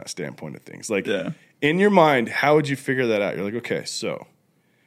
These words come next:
Speaker 1: that guy rented that suit somewhere. Who, where do they rent those suits?
Speaker 2: Yeah.
Speaker 1: Okay.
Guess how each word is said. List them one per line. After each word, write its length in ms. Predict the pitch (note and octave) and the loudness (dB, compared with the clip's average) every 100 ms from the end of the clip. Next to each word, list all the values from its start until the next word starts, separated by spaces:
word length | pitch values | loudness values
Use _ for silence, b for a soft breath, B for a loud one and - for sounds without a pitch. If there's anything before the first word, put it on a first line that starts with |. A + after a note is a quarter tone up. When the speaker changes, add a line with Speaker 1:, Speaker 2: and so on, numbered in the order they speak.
| _ _ _ _ - | _ _ _ _ -4
Speaker 1:
that 220 | G2 - | -2 2
guy 200 | C#3+ B2+ | 2 2
rented 400 | F#2+ G#2 A2+ D#2 | 0 -2 -4 -4
that 180 | B1+ - | -8 -8
suit 280 | - B2+ - | -6 -6 -6
somewhere. 440 | - G1+ - - - B B B B B B _ _ _ - | -10 -14 -16 -20 -20 B B B B B B _ _ _ -6
Who, 760 | B2+ A#2 A2+ A2 A2 G#2+ G#2 G#2 | 0 0 2 0 0 -2 -2 0
where 280 | G#2+ G#2+ G#2 | 2 2 2
do 40 | |
they 140 | F#2 | 0
rent 260 | F#2 F#2 F2+ | -2 -2 -4
those 180 | F2 D#2+ | -6 -6
suits? 480 | - A#2 - - - _ - | -6 -8 -8 -18 -20 _ -10
Speaker 2:
Yeah. 60 | |
Speaker 1:
Okay. 360 | G2+ - D2 | -8 -6 -8